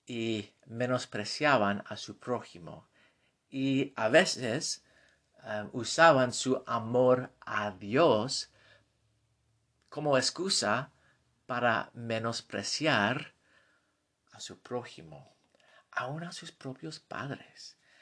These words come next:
En la ley, em, Dios da un mandamiento que, em, ellos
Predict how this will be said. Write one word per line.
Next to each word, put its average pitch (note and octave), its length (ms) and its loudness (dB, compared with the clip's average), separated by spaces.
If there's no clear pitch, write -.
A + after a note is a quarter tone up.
En A#2+ 180 -10
la G#2 140 0
ley, A2+ 480 0
em, F#2+ 440 -14
Dios B2 460 -10
da B2+ 220 -2
un A#2 120 -6
mandamiento A#2 920 -4
que, G2 560 -6
em, F2 460 -12
ellos A#2 420 -4